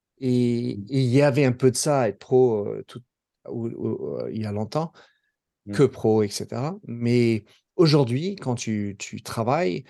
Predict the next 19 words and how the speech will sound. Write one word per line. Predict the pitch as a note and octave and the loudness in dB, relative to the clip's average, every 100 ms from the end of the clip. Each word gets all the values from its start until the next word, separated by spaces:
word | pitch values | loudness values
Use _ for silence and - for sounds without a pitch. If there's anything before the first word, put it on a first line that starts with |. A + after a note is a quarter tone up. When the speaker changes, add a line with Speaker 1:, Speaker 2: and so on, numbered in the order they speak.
| - _ - | -20 _ -12
Speaker 1:
je, | A2 A2+ | -10 -6
j'ai, | B2+ A#2+ - | -6 -6 -4
en | B2 | -4
tant | A#2 G#2+ | -4 -6
que | A2+ | -8
coach, | - F3 F#3+ - - - - - | 0 4 4 0 -8 -20 -20 -8
heu, | A2+ G#2+ G#2+ G#2+ | -4 -2 -4 -4
par | A#2 | -4
rapport | A2 A2 B2+ G#2+ | -2 0 0 0
au | G2+ | -2
passé, | A2+ - E3+ F3 - _ _ - | -4 -2 -2 -2 -4 _ _ -10
heu, | A#2 | -6
avoir | - C#3+ C3+ C#3 | -2 0 2 2
un | B2 | 0
coach | E3 F3+ - | 2 0 0
qui | - - | -10 -2
t'aide | C#3 C3+ A2 | 2 2 2
à, | - - | -2 -10
à | G#2+ G2+ | -12 -12